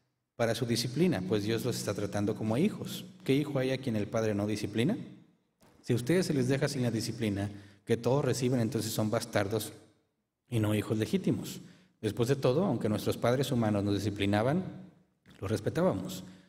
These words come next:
¿No hemos de someternos con mayor razón al Padre de los Espíritus para que vivamos?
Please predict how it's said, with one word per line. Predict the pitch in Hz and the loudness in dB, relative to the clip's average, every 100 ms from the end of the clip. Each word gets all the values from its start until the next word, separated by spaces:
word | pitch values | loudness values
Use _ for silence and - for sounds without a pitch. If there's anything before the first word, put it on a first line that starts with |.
| _ _ | _ _
¿No | 127 | 2
hemos | 147 160 | 4 2
de | |
someternos | 135 120 113 127 107 110 - | 0 0 2 2 2 0 0
con | - 98 | -2 0
mayor | 101 113 | 2 2
razón | 127 - 120 | 0 0 0
al | 110 101 | 0 0
Padre | 107 104 113 | 0 0 0
de | 101 | 0
los | 95 | -2
Espíritus | 98 - 107 98 104 | -4 -2 -2 -2 -6
para | - 90 | -6 -6
que | - | -4
vivamos? | 92 95 123 214 - | -2 0 2 0 -4